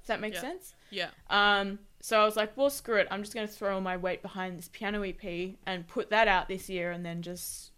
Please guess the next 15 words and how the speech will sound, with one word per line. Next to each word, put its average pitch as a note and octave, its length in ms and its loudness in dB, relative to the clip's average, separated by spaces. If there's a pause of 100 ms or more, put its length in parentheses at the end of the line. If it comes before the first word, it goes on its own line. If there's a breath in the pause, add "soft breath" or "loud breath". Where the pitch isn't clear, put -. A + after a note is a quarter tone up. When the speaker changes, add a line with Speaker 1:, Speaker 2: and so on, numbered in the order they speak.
Speaker 1:
and F#3 160 -4
just - 380 -8 (400 soft breath)
wait F3+ 360 0
until F#3+ 220 -6
I F3+ 140 -2
can F3 320 -10
go E3+ 160 -6
to E3+ 60 -10
Sydney F3+ 280 -2
and E3 100 -4
finish E3+ 260 -10
the E3+ 260 -10 (420)
other F#3 160 0
E F3 60 0
P." F3 260 -4